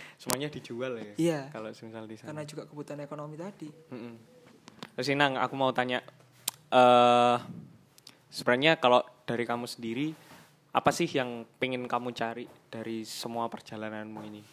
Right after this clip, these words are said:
Speaker 2: Eh,
Speaker 1: Pengen kamu cari entah itu dalam bidang teman atau ilmu atau apa?
Speaker 2: Pertama,
Speaker 1: Yang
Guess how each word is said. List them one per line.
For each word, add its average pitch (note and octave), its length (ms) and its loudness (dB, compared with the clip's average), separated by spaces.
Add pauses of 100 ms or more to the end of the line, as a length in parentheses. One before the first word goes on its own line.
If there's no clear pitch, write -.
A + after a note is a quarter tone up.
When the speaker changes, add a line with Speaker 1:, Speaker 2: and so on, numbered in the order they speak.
(1300)
Speaker 2:
Eh, E3+ 840 0
Speaker 1:
Pengen B2 260 0
kamu A#2+ 240 0
cari A#2+ 340 -6
entah A#2 240 -6
itu A#2+ 240 -4
dalam A2+ 720 -4 (120)
bidang - 380 -14
teman C3+ 760 -2
atau A2+ 400 -6
ilmu C3+ 420 -8
atau A2+ 240 -12
apa? B2 400 -12 (800)
Speaker 2:
Pertama, G3 400 2
Speaker 1:
Yang - 80 -2